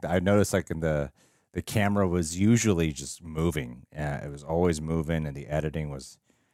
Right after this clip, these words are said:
bam, bam, bam. And, uh, production design, this really felt like, uh, they shot it in some s-,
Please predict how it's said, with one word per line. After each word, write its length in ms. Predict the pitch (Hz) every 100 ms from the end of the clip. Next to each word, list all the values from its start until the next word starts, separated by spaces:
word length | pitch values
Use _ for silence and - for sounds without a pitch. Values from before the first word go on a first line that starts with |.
| - - _ _
bam, 300 | - 87 87
bam, 340 | 71 82 80 69
bam. 560 | 78 76 73 73 71 -
And, 420 | 71 69 69 67
uh, 520 | 69 64 64 58 50 - _
production 480 | 82 78 78 - 80
design, 420 | 76 80 76 73
this 180 | 69 -
really 260 | 73 73
felt 380 | - - 78 55
like, 400 | 71 69 - - _ _ _ _ _ -
uh, 180 | 67 69
they 220 | 69 73 - _ _ _ _
shot 440 | - - - 78 80
it 120 | 76
in 180 | 73 73
some 220 | - 76
s-, 180 | - -